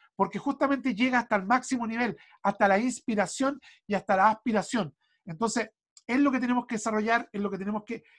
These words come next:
comprender. Este es un trabajo minucioso que hemos desarrollado a partir de diagnosticar el problema, desarrollar la, la ideación y luego prototipar y bue-, luego poder ir viendo cuáles son los elementos de valor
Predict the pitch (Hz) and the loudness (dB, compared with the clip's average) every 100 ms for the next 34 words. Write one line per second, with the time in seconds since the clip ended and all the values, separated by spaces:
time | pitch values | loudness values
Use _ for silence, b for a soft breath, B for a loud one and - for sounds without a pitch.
0 | b - 175 196 226 277 220 202 190 214 | b -6 -2 -2 -2 -4 -2 -4 2 2
1 | 214 185 165 156 294 269 214 240 b b | 2 -2 -6 -4 -2 -2 -4 -6 b b
2 | b b 190 208 220 196 - 170 - 190 | b b -2 0 0 -4 -6 -8 -4 -2
3 | 175 226 226 180 160 208 190 185 170 165 | 2 6 4 4 -4 -6 -4 -4 -4 -6
4 | 156 170 151 220 220 208 214 247 277 - | -8 -6 -2 -2 -2 -2 -2 -2 -4 -6
5 | b b b 175 156 175 180 208 226 _ | b b b -8 -4 -2 2 0 0 _
6 | _ _ - 175 170 - 180 180 175 170 | _ _ -4 0 2 0 -2 -2 -2 -4
7 | - 247 285 - 180 208 233 233 190 180 | -2 -2 -2 -6 0 0 2 0 0 -4
8 | 160 165 254 277 269 b b - 190 208 | -6 0 4 4 0 b b -4 2 2
9 | 220 196 202 226 214 196 208 - 208 202 | 0 0 2 2 0 0 -2 -4 -4 -4
10 | 180 254 277 208 - 233 262 - 254 233 | -2 0 0 -2 2 0 0 0 0 2
11 | 202 190 208 233 208 175 190 220 | 0 -2 -4 -4 -4 -2 -2 -4